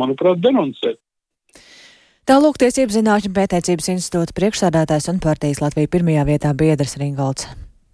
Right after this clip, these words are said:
Speaker 2: Balodis. Bet vēl par Stambulas konvencijas būtību runājot, turpinām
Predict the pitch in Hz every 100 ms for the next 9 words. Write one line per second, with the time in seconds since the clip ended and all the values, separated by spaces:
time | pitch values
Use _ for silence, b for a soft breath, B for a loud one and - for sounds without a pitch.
0 | - 143 143 131 - - - B B B
1 | B B B B - 247 254 240 302 330
2 | 277 220 208 202 185 - 214 220 208 -
3 | 233 240 208 214 196 269 311 156 147 165
4 | 160 147 151 147 - 202 - 196 175 170